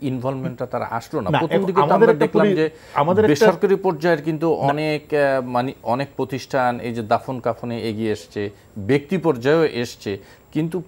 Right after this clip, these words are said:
Speaker 1: পরবর্তীতে কিন্তু
Speaker 2: লার্জ
Speaker 1: আর
Speaker 2: স্কেল মোবিলাইজেশন যেটাকে বলে,
Speaker 1: হ্যাঁ।
Speaker 2: একদম পুরো দেশের একটা আন্দোলনের মতন করে করা,
Speaker 1: জি।
Speaker 2: সেটা হয়নি, যেটা আমরা অনেক আগে অনেকগুলো কাজে দেখেছি।
Speaker 1: হুম।
Speaker 2: ঢাকা শহরের কথা ধরেন, আপনার আমার চাইতে হয়তো অনেক ওয়ার্ড কাউন্সিলের লেখাপড়া নেই, কিন্তু সে কিন্তু তার লোককে চিনে।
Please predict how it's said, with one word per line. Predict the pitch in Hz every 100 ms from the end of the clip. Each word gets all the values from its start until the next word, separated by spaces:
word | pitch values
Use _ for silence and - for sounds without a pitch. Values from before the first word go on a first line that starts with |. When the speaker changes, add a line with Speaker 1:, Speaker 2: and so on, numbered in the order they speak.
| -
Speaker 1:
পরবর্তীতে | 165 190 240 233 254
কিন্তু | 214 127
Speaker 2:
লার্জ | 151 175
Speaker 1:
আর | 135
Speaker 2:
স্কেল | - 202
মোবিলাইজেশন | 175 160 147 143 139 - 156
যেটাকে | 123 131 -
বলে, | 123 104 85 85
Speaker 1:
হ্যাঁ। | 87
Speaker 2:
একদম | 104 120
পুরো | 113 139 127
দেশের | 135 127 160 139
একটা | 135 117
আন্দোলনের | 131 131 135 131 131
মতন | 131 143 175
করে | 151 104
করা, | 92 82
Speaker 1:
জি। | -
Speaker 2:
সেটা | 110 110
হয়নি, | 107 - - 233 - - -
যেটা | 127 131
আমরা | 127 139 -
অনেক | 139 160 170 151
আগে | 113
অনেকগুলো | 117 117 123 120 117
কাজে | 104 98
দেখেছি। | 90 90 85 - - - -
Speaker 1:
হুম। | - 80
Speaker 2:
ঢাকা | 139 165
শহরের | 226 233 220
কথা | 202 139
ধরেন, | 117 113
আপনার | 127 139 135
আমার | 139
চাইতে | 143 151 160
হয়তো | 131 127
অনেক | 120 131 117
ওয়ার্ড | 107
কাউন্সিলের | - 110 - 110
লেখাপড়া | 104 101 110 104
নেই, | 90 87
কিন্তু | 92 110
সে | 113 - 165
কিন্তু | 170 160
তার | - 147 160
লোককে | 147 - 151
চিনে। | - 95